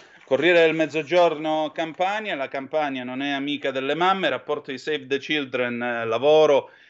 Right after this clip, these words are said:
e servizi, regione e capoluogo sono agli ultimi posti. Corriere del Mezzogiorno Puglia,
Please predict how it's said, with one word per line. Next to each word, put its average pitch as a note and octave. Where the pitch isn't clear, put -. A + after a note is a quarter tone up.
e D3+
servizi, E3+
regione D3
e -
capoluogo C#3
sono C#3+
agli A#2
ultimi C3
posti. G3+
Corriere C3+
del C#3
Mezzogiorno C#3
Puglia, B2+